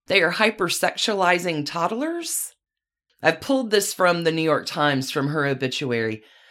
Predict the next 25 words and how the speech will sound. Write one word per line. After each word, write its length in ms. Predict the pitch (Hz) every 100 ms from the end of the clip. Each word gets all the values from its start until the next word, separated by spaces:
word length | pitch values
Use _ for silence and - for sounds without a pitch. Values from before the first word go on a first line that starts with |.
| _
"Baby 280 | 190 190 247
Burlesques, 880 | 285 294 220 117 69 - - - - _ _ _ _
a 100 | -
series 560 | 156 - 190 208 220 180
of 120 | 160
sexually 580 | - 165 - - 226 233
aggressive 560 | 208 170 147 143 156 147
one-reel 640 | 143 143 156 160 156 143
shorts 640 | 139 - 117 65 - -
in 240 | - 151 147
which 300 | 147 - -
children 640 | - 226 220 170 135 131
play 340 | 127 135 127 123
all 220 | 113 110
the 100 | 120
roles. 840 | 123 180 180 123 73 52 - - - _ _ _ _
The 100 | 165
four 260 | 151 190 214
and 140 | 240
five-year-old 480 | 220 190 202 185 165
children 520 | - 226 226 233 226
wore 180 | 170 147
fancy 520 | 139 170 185 - 180
adult 440 | 147 143 208 254 -
costumes 840 | 165 131 - 135 123 117 120